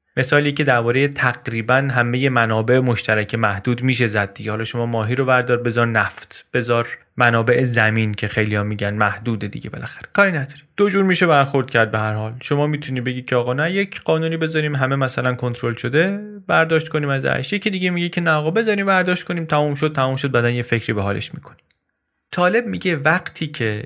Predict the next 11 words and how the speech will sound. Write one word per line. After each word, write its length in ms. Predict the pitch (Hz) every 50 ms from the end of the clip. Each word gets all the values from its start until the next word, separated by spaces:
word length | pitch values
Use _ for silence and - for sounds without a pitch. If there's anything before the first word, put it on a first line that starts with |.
| - _
این 260 | - 160 156 165 151 -
جماعت 640 | - 123 117 113 113 113 113 120 135 135 139 -
ماهیگیر 640 | 165 151 127 117 110 110 110 110 117 131 131 117 123
یک 200 | 143 143 139 - -
عدهٔ 440 | 135 120 110 - - 139 151 156
کوچکی 800 | 151 151 - - - - 131 123 - - - 151 147 151 - 131
هستن، 580 | 113 104 107 107 - - - - 107 107 107 107
نزدیک 800 | 110 113 120 120 120 120 110 113 117 123 131 127 117 - - -
به 100 | 120 107
هم 240 | 98 110 113 107
هستن، 720 | 101 98 110 107 - - - - 135 127 117 110 104 113